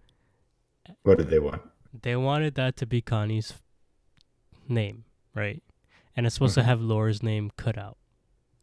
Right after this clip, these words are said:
Speaker 1: Mm.
Speaker 2: But how does Eren go into the next scene and approach Connie about it?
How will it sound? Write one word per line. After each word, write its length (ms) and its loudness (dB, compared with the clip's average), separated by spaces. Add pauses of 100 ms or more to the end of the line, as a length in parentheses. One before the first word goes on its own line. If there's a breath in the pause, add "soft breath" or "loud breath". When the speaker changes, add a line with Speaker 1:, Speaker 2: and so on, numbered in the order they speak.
(500)
Speaker 1:
Mm. 240 -4
Speaker 2:
But 320 -2 (880)
how 400 0
does 520 -4
Eren 440 -4
go 180 -2
into 200 -2
the 80 -4
next 320 -6
scene 360 -4
and 140 -8
approach 560 -6
Connie 300 -4
about 320 -12
it? 60 -20